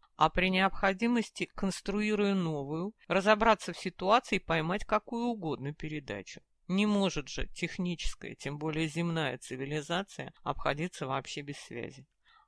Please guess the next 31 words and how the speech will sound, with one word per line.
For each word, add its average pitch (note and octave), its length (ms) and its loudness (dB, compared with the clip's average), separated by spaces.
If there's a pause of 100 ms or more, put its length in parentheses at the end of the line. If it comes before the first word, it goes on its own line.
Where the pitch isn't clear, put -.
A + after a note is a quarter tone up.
(120)
А D#3+ 180 2
яхта C4 560 -2
продолжала C4 840 2
свой G#3+ 300 -2
бег G3+ 320 -2
под - 180 -8
парусами F#3 640 -2
косту. - 580 -10 (360)
Сохраняя C#4+ 560 6
прежнюю C4+ 420 4
скорость, C#4 500 2
через F#3+ 260 -2
неделю G#3 500 0
или F#3 180 -2
дней G3+ 300 2
через E3+ 360 -4
десять C3 540 -12 (140)
мы A3+ 160 4
достигнем C#4 580 4
берегов G#3 500 0
Австралии. D3 800 -2 (320)
И D3+ 80 -6
что F#3 240 -2
нас A3 220 0
там D#3+ 240 -2
ждёт? D3 340 -6 (840)
Можно, E4+ 340 6
конечно, C#4+ 440 4
переложить B3 640 2
руль B3 200 0
вправо G#3 680 2